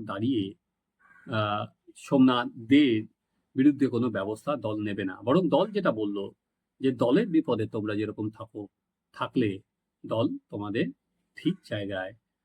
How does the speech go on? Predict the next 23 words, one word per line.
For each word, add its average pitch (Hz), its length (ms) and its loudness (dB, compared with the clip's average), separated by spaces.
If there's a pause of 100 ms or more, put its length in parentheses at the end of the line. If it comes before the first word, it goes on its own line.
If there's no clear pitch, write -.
(200)
ব্যবস্থা 110 400 -6
করে 110 220 -4
দেবে, 113 180 2 (200)
যেটা 135 240 0
নেতাজি 147 340 4
ইন্দিরা 139 180 2 (140)
মমতা 120 280 -2
বন্দ্যোপাধ্যায় 113 540 -2
বলেছিলেন, 113 340 -4 (100)
দলের 117 280 0
সিম্বলের 135 500 2
প্রতি 120 240 -8 (560)
প্রত্যেককে - 600 -8 (960)
অনুরক্ত 147 360 4 (160)
থাকতে, - 280 -14 (360)
দলের 113 300 0
সিম্বলকে 135 380 0 (100)
ভালোবেসে 113 380 -2 (180)
কাজ 135 120 -6 (120)
করতে। 117 240 -14 (840)
তাই 117 180 0 (260)
আগামী 151 320 4
দিনেও 104 260 0